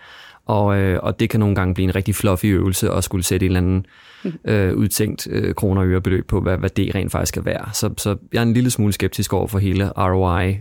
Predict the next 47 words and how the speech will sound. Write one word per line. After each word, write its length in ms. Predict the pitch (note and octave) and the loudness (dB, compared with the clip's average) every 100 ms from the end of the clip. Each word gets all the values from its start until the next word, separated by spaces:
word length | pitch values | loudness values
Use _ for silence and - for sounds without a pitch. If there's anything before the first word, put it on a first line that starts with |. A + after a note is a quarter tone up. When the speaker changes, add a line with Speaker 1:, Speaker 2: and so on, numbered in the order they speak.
| - | -6
Speaker 1:
øh, 200 | - A2 | -2 0
medmindre 300 | G2+ F#2+ F#2+ | 2 2 0
det 220 | F#2+ F#2+ - - - | 2 0 -2 -8 -8
er 100 | G#2+ | -4
konkret 380 | - A2 F2 | -2 -2 -2
salg, 260 | - G2 - | -2 -2 -2
man 100 | F#2 | -2
går 200 | F2 - | -2 -2
efter. 200 | F2 - - | -4 -6 -10
Speaker 2:
Okay. 220 | - - C#3+ - - | -10 -12 -12 -12 -6
Mhm. 180 | F#3 A#3+ - | -6 -6 -2
Speaker 1:
Det 80 | D3 | 0
er 40 | C3+ | 2
så, 100 | B2 | 2
hvad 100 | G#2+ | 2
det 160 | F#2+ | 2
er. 120 | E2+ F#2+ - | 0 -4 -6
Speaker 2:
Ja. 120 | B3 D4 _ _ | -6 -6 _ _
Speaker 1:
Generelt, 420 | - B2 A#2+ D3 - | 0 2 2 0 0
og 120 | G#2+ | 0
det 60 | |
er 40 | B2+ | 0
så 260 | - A#2 G#2+ _ | 2 0 0 _
igen, 420 | A2+ G#2 A2+ A#2 - | 0 2 2 0 -2
øh, 340 | A#2 G#2+ F#2+ | 0 2 2
ud 100 | A2+ | 0
fra 100 | G2+ | 0
det 100 | G#2 | 2
holistiske 420 | G2+ G#2+ - A2 - | 2 2 0 -4 -2
perspektiv, 440 | G#2+ - - G#2+ | -2 -2 0 0
det 120 | G#2 | 2
er 40 | G2+ | 0
ikke 100 | - | 0
kun 140 | A2+ | 2
native 340 | G#2 G2 A2+ G2+ | 2 2 2 0
advertising, 520 | F#2 - G#2 F#2+ G#2 | 0 0 0 0 0
man 100 | F#2+ | 2
måler 200 | F#2+ F#2 | 2 0
på 80 | G2+ | 0
den 140 | G2 | 0
her 80 | G2+ | 2
måde. 160 | F#2 F2+ | 2 0
Det 100 | F2+ | -2
er 40 | |
i 20 | |
princippet 400 | - G2 - F2+ | -2 -4 -2 -4
al 140 | - | -4